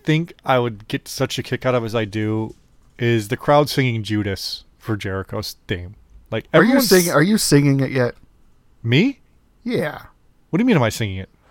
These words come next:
Speaker 1: Like, at the shows?
Speaker 2: Yeah, you would, you would be like, "This song sucks."
Speaker 1: Well, listen.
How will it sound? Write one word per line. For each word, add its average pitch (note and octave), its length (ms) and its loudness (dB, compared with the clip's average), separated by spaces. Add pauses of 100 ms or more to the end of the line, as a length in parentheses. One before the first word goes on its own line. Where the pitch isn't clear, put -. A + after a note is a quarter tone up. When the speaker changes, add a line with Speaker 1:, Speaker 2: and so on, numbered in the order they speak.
(180)
Speaker 1:
Like, A#2+ 160 -2
at - 120 -2
the A#2+ 60 -2
shows? D#3 500 2 (320)
Speaker 2:
Yeah, C4 200 0
you D3+ 180 0
would, C#3 200 -2
you C3+ 140 -2
would A2 160 -4
be A2 100 -4
like, F2+ 220 -6 (240)
"This C3 80 -14
song F2 180 -8
sucks." - 560 -8 (560)
Speaker 1:
Well, D#3+ 360 6 (420)
listen. - 320 0